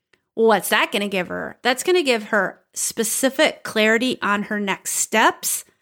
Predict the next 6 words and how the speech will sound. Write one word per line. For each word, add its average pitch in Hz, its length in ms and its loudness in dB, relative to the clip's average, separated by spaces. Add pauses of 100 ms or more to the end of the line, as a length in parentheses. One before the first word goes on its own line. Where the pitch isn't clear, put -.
(480)
of 220 220 -2
what 220 320 2
she 311 220 2
wants 226 360 0
to 220 120 -2
do 202 420 4